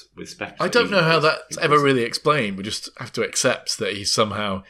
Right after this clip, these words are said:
Speaker 2: able to see through his eye even when he's in prison. And eventually Bond, uh, he, he sort of gets access to go and see Blofeld in prison, doesn't he? Uh, the only way he can do that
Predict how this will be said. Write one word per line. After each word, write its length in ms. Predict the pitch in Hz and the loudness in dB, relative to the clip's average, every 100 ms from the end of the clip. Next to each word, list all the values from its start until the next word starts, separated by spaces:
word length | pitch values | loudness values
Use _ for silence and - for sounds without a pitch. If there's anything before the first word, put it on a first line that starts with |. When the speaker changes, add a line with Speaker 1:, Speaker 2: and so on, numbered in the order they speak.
| - | -6
Speaker 2:
able 240 | 117 107 | -4 -2
to 120 | 104 - | -2 -2
see 220 | - 117 | -2 -2
through 180 | - 110 | -4 -6
his 100 | 101 | -4
eye 240 | 104 104 | -4 -2
even 220 | 98 98 101 | -4 -6 -8
when 80 | 95 | -8
he's 120 | 92 | -10
in 100 | 92 | -12
prison. 340 | - 104 95 - _ - - - _ _ - | -8 -8 -10 -18 _ -20 -20 -20 _ _ -14
And 400 | 101 95 95 - _ _ - | -12 -10 -12 -14 _ _ -4
eventually 600 | 127 175 147 123 117 - - _ _ - | 2 2 2 -2 -2 -4 -14 _ _ 0
Bond, 460 | 135 127 123 113 - _ _ - | 2 2 -2 -8 -10 _ _ -12
uh, 420 | 107 104 101 104 - | -8 -6 -6 -8 -6
he, 280 | 123 120 | -2 -2
he 120 | 123 143 | -4 -6
sort 220 | - 107 | -2 -2
of 80 | - | 0
gets 220 | - - | -2 -2
access 460 | 135 143 - 120 - | -6 -4 -2 -4 -6
to 80 | 113 | -8
go 120 | 117 | -4
and 100 | 101 | -4
see 160 | - 135 | -2 -4
Blofeld 460 | 98 90 - 92 | -4 -8 -10 -14
in 100 | 85 | -14
prison, 260 | 73 90 90 | -16 -16 -14
doesn't 220 | 98 95 | -16 -16
he? 140 | 80 78 _ _ _ _ - - - - | -18 -20 _ _ _ _ -20 -20 -20 -14
Uh, 160 | 98 110 123 | -10 -10 -2
the 160 | 131 | 2
only 140 | 147 151 | 2 4
way 80 | 127 | 2
he 60 | |
can 200 | 113 107 | 0 -6
do 260 | 95 160 208 | -2 0 2
that 520 | 104 82 - - - | -2 -6 -12 -10 -12